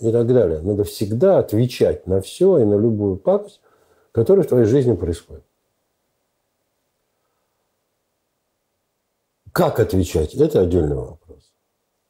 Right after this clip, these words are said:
И всегда надо рассматривать вот эту пакость как такое знамение, э, позитивное, что тебе нечто ниспослано для того, чтобы ты на это ответил и вышел на новые рубежи.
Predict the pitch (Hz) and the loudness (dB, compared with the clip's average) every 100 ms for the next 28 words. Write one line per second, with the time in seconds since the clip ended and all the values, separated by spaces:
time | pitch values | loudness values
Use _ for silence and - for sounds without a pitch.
0 | _ _ _ _ _ _ 120 123 123 - | _ _ _ _ _ _ 2 4 4 2
1 | 131 151 180 135 117 127 151 160 135 98 | 0 4 4 4 4 2 2 0 2 2
2 | 90 90 87 92 95 110 123 127 214 190 | 2 2 2 -2 -2 0 0 2 0 2
3 | 107 90 - 113 110 - - 113 98 92 | -2 -4 -2 -2 0 -4 0 2 4 2
4 | 82 - _ _ _ 90 90 135 180 175 | 0 -8 _ _ _ 0 2 4 4 4
5 | 120 95 90 87 85 76 - _ _ _ | 4 4 2 2 -2 -6 -12 _ _ _
6 | - 90 92 90 90 - 104 87 _ - | -6 -2 -2 -2 -6 -14 -18 -20 _ -20
7 | - 120 135 139 123 85 78 78 76 78 | -2 2 2 2 2 2 2 -2 -4 -10
8 | 90 - 85 _ _ _ _ _ _ 87 | -12 -16 -20 _ _ _ _ _ _ -16
9 | 87 - 101 92 113 123 107 120 123 - | -16 -4 -2 0 2 4 6 4 2 0
10 | 113 117 117 240 233 170 113 107 110 147 | 2 2 2 0 2 2 4 2 2 2
11 | 165 196 123 107 110 131 120 104 113 110 | 2 2 0 -4 0 2 2 2 2 2
12 | 117 117 185 208 139 107 98 101 147 170 | 0 2 2 2 2 2 2 0 0 0
13 | 113 143 117 98 95 98 90 78 69 - | 0 0 0 2 2 2 2 -2 -10 -18